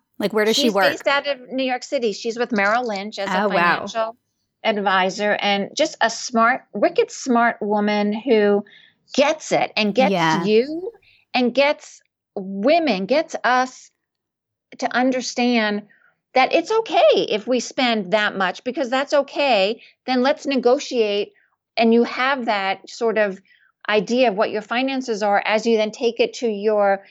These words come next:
Speaker 2: say, your attorney, as you're negotiate-,
Speaker 1: Mm-hmm.
Speaker 2: negotiating a divorce settlement, if that's something you need.
Speaker 1: Yeah.
Speaker 2: So it's keeping your eyes wide open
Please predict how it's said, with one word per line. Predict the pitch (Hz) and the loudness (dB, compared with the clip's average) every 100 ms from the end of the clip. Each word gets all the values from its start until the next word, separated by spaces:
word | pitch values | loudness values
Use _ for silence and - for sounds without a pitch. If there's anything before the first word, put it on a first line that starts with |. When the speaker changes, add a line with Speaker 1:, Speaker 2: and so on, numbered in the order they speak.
| _ | _
Speaker 2:
say, | - 233 214 | -2 2 4
your | 208 208 | 4 4
attorney, | 196 - 262 294 202 170 202 - _ 214 | 2 -2 -2 0 0 -2 -4 -10 _ -2
as | 214 | 2
you're | 233 | 2
negotiate-, | 220 208 240 240 208 175 160 - | 2 4 4 2 -4 -4 -6 -4
Speaker 1:
Mm-hmm. | 214 | 4
Speaker 2:
negotiating | 208 190 180 175 190 185 180 180 196 _ _ - | 6 6 4 4 2 0 -2 -6 -12 _ _ -4
a | 208 | -2
divorce | 311 320 - | 2 2 2
settlement, | 185 156 156 - - | -2 -2 -6 -12 -6
if | 180 | -4
that's | 185 185 - | 0 -2 -2
something | 185 175 180 180 | -6 -4 -4 0
you | 180 196 | 2 2
need. | 190 170 156 - | 2 2 0 -2
Speaker 1:
Yeah. | 214 196 185 - 202 | -4 0 0 0 -4
Speaker 2:
So | - 262 233 - | 0 4 4 4
it's | 254 240 | 0 0
keeping | - 370 370 330 | 0 2 2 0
your | 285 - | -2 0
eyes | 226 226 233 226 | 0 0 -2 -2
wide | 202 208 202 214 214 - | -2 -2 0 -2 -2 0
open | 185 190 240 254 | 0 2 0 0